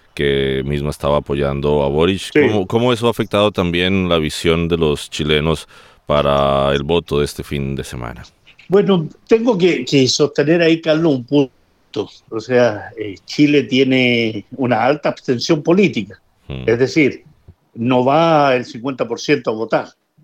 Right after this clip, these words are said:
Speaker 2: En la última elección fue un cuarenta y siete por ciento el que asistió a votar. Es decir, hay más de siete millones de chilenos que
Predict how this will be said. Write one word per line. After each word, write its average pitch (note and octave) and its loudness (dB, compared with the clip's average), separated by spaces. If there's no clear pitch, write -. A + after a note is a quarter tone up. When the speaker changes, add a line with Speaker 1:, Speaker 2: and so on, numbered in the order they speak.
Speaker 2:
En G#2 -4
la A2+ 0
última A#2+ -2
elección B2 -2
fue C3+ -2
un A2 -8
cuarenta G#2+ 0
y F#2+ 0
siete F3+ 2
por A#2 0
ciento B2+ -2
el G#2+ -6
que A2 -8
asistió A#2 -2
a - 6
votar. G2+ 0
Es G#2 4
decir, A#2 0
hay A#2 2
más C3 0
de B2+ 2
siete E3+ 2
millones C3+ 2
de B2 2
chilenos B2+ 0
que C#3+ 0